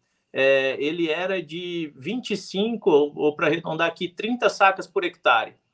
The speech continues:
É, e aqui eu tô englobando químico, fertilizante e semente de soja.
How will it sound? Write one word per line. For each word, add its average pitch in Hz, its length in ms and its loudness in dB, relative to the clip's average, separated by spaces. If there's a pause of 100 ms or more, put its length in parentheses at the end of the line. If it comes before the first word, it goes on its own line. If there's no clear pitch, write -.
(320)
É, 123 300 2
e 127 140 2
aqui 143 220 -2
eu 165 80 0
tô 175 100 -6
englobando 143 840 0
químico, 233 580 -4
fertilizante 196 1200 2
e 190 40 0
semente 185 480 -4
de - 60 -18
soja. - 400 -2